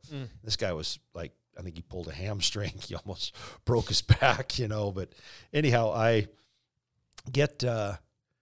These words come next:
Speaker 2: I get there and I throw, and I'm showering, getting ready to get my, catch my flight back to Spokane and get
Speaker 1: Mm-hmm.
Speaker 2: ready to see, uh,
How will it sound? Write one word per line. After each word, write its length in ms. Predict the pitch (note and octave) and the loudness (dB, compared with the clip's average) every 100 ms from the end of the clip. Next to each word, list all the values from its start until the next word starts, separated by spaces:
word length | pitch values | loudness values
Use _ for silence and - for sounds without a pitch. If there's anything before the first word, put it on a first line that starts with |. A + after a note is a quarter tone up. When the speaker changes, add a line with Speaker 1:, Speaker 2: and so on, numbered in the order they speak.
| _ _ - | _ _ -14
Speaker 2:
I 180 | D2+ A2+ | -10 0
get 220 | E3+ - | 0 0
there 140 | F2+ | -2
and 80 | G2 | -2
I 60 | F2+ | -4
throw, 420 | - F3+ C2 - _ _ - | -4 -2 -2 -6 _ _ -12
and 540 | G2 G2 F#2 F#2 F2+ - _ _ _ _ _ _ _ _ _ G#2 | -8 -6 -6 -8 -10 -14 _ _ _ _ _ _ _ _ _ -8
I'm 200 | G2+ F#2+ | -8 -2
showering, 500 | - A#2+ B2+ A2 A2+ | 4 4 4 0 -4
getting 200 | G2 G2+ | -6 -6
ready 180 | G2+ | -6
to 60 | F#2 | -6
get 200 | G2 F2+ | -8 -10
my, 140 | E2+ - | -10 -8
catch 300 | - G2 E2+ | -6 -6 -6
my 60 | |
flight 300 | D#2 D#2 C#2 | -6 -4 -4
back 220 | F2+ F#2 - | -6 -8 -10
to 60 | |
Spokane 600 | - D#2+ - E2+ A#2+ A2 | -12 -12 -10 -10 -10 -10
and 140 | D#2+ D3 | -12 -10
get 180 | C3 | -10
Speaker 1:
Mm-hmm. 100 | B2+ | -6
Speaker 2:
ready 200 | G2+ G2 F2+ | -6 -6 -8
to 100 | D2+ | -6
see, 280 | - G#2+ B2+ - E2 F2 | -4 -4 -6 -12 -18 -14
uh, 240 | E2 D2+ | -12 -12